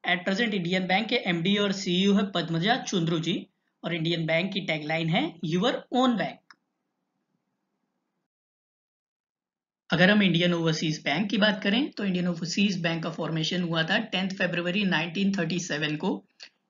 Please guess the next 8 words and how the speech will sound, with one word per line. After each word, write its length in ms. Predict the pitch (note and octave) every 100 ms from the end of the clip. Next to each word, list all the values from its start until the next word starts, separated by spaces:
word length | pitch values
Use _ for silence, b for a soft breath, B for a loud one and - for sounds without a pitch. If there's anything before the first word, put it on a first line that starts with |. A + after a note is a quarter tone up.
| _ D#3
हेडक्वार्टर 440 | D3 F3+ E3 G#3
है 80 | A#3+
इंडियन 240 | G#3 G3+
ओवरसीज 460 | F#3+ F3+ - F#3 E3+
बैंक 220 | E3 F3
का 60 | F3+
चेन्नई 460 | - F3 G3 B3+
में। 280 | A3 D#3+